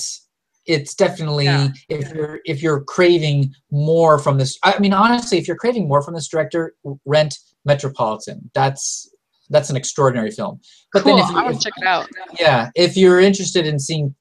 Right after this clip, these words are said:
Speaker 1: Kate Beckinsale and Chloe Sevigny in the same film, uh, and then also directed by the same director, uh, rent: The Last Days of Disco, which actually also is a period piece, um,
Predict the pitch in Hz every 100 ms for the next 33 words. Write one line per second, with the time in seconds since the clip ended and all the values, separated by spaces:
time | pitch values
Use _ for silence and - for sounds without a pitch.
0 | - 160 143 185 190 180 143 135 147 139
1 | 139 135 131 127 - 160 147 135 _ _
2 | _ - 180 160 131 127 127 131 123 147
3 | 131 135 120 120 _ _ _ 135 123 120
4 | 117 - 143 131 127 135 117 117 143 123
5 | 113 110 110 131 110 107 104 117 107 _
6 | _ _ 131 123 117 131 147 143 - 131
7 | 131 131 - 123 120 113 104 131 - 107
8 | - - - - 214 339 381 233 180 208
9 | - 170 147 143 - 240 120 - 120 107
10 | - 131 117 113 123